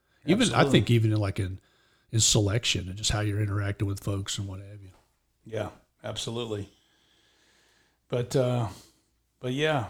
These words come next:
Speaker 2: I mean, um, hopefully we're gonna see some, some better K L Es in the days ahead. Uh, you know, it's always, it's always, uh, exciting when you see somebody that's paying attention,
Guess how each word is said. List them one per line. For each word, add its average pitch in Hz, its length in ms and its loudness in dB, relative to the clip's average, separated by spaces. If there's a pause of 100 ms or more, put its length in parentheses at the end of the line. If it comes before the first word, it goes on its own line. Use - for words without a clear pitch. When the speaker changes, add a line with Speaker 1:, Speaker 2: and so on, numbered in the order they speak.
(120)
Speaker 2:
I 123 80 -6
mean, 127 360 2
um, 113 500 -2 (320)
hopefully 190 420 6
we're 170 140 4
gonna 165 200 0
see 160 420 -2
some, 127 500 -4 (140)
some 131 260 0
better 143 300 2
K 151 280 2
L 151 160 2
Es 120 400 0
in 117 60 2
the 113 60 0
days 120 360 2
ahead. 107 440 0 (840)
Uh, 110 340 0
you 117 100 0
know, 113 240 2
it's 117 140 0
always, 143 680 4
it's 135 180 -2
always, 156 500 4
uh, 127 460 2 (1000)
exciting 120 680 4
when 117 100 2
you 113 100 0
see 135 220 2
somebody 127 400 4
that's 113 140 -2
paying 127 320 2
attention, 127 640 0